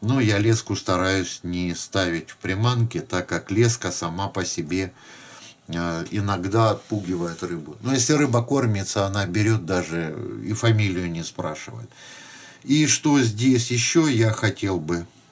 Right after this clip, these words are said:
обратить внимание, это вот базеры. Это имитация вспры-, всплывающего, линяющего нашего мотыля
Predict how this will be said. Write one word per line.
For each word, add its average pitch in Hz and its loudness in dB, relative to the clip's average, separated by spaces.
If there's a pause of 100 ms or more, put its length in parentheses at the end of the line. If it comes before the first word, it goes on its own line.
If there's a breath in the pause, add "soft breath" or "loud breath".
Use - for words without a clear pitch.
(120)
обратить 95 -2
внимание, 76 -6
это 123 0
вот 101 4
базеры. 87 -2 (1120 loud breath)
Это 117 4
имитация 113 4
вспры-, 104 -2
всплывающего, 95 0 (180)
линяющего 90 -4
нашего 87 -4
мотыля 110 0